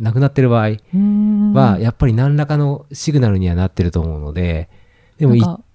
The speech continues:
Speaker 1: うん。
Speaker 2: 頭がぼーっとするとかですか？
Speaker 1: あ、もうあると思います、いろいろ。
Speaker 2: あー。
Speaker 1: で、血圧ってそう、いろんな要素がある中で、やっぱり見えてないけど、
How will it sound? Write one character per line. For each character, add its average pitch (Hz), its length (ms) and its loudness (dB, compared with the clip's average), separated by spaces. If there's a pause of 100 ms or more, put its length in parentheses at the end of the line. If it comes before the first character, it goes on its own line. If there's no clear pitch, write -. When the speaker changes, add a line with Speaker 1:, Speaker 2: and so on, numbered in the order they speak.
Speaker 1:
う 135 60 -2
ん。 185 60 0
Speaker 2:
頭 202 360 0
が 170 80 -2
ぼ 160 180 -4
ー 160 40 -4
っ - 40 -20
と 170 100 -8
す - 160 -12
る 160 140 -6
と - 160 -14
か 113 220 -14
で 113 60 -12
す - 40 -18
か？ 127 100 2
Speaker 1:
あ、 117 40 2
も 113 140 0
う - 20 2
あ 123 40 2
る 127 100 0
と 107 100 -2
思 98 100 -2
い - 20 -2
ま 90 140 -4
す、 - 120 -8
い 92 40 -2
ろ 92 80 -2
い 87 60 -2
ろ。 82 160 -4 (180)
Speaker 2:
あ 165 500 -6
ー。 - 40 -8
Speaker 1:
で、 127 80 0
血 - 320 -2
圧 175 180 0
っ 180 40 -4
て - 180 -6
そ 139 160 0
う、 110 60 -2
い 117 100 -2
ろ 151 100 4
ん 185 140 2
な 180 100 2
要 185 240 2
素 101 480 -2
が 104 240 -4
あ 120 80 2
る 107 140 4
中 95 320 0
で、 92 240 0
や 95 80 -2
っ - 40 -8
ぱ - 120 0
り 113 100 -2
見 156 180 4
え 185 60 2
て 131 140 0
な 113 100 2
い 104 80 -2
け 98 100 -4
ど、 87 300 -2